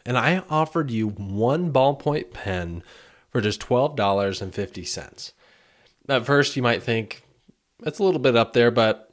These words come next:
well, sure, why not?" But let's fast forward to today and adjust that for inflation. The pen is now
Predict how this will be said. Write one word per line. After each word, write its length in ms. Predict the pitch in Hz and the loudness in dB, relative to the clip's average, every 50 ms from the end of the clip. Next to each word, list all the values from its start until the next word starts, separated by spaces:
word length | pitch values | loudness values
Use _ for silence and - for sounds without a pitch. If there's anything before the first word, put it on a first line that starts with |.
| _ _ _ | _ _ _
well, 220 | - 117 - - - - | -8 -8 -8 -8 -12 -8
sure, 320 | - - 151 - - - - _ _ | -2 0 0 0 0 -4 -18 _ _
why 140 | 113 101 104 | -4 -2 -2
not?" 260 | 98 82 - - - _ _ - - _ _ _ _ _ _ _ _ | -2 -4 -6 -10 -16 _ _ -20 -20 _ _ _ _ _ _ _ _
But 80 | - 139 | 4 6
let's 220 | 156 196 202 202 | 8 8 6 4
fast 280 | - 180 165 165 160 - | 0 -2 -2 -2 -4 -2
forward 360 | - 143 139 139 139 135 131 | 0 2 4 4 4 2 2
to 100 | - 127 | -2 -4
today 880 | 95 101 101 90 104 113 123 123 110 98 92 90 87 92 95 - _ _ _ _ | -4 -4 -6 0 2 4 4 4 4 2 0 -2 -4 -6 -8 -10 _ _ _ _
and 160 | - 117 107 | -2 -2 -2
adjust 440 | 104 98 101 127 135 143 139 - - | -2 -2 2 2 2 2 2 0 0
that 260 | 147 131 123 - - | 0 0 0 -2 -2
for 140 | - 110 101 | -2 -2 -2
inflation. 680 | 95 90 - - 101 98 92 87 - - - 69 - - _ _ _ _ _ - | -2 -4 -4 -2 0 0 0 0 -2 -6 -8 -8 -12 -14 _ _ _ _ _ -6
The 100 | 117 113 | -4 -4
pen 300 | - - - 175 190 202 | -4 -2 -2 0 0 2
is 200 | 185 160 135 139 | 0 0 0 0
now 340 | 131 123 117 113 113 113 | 2 2 4 4 2 0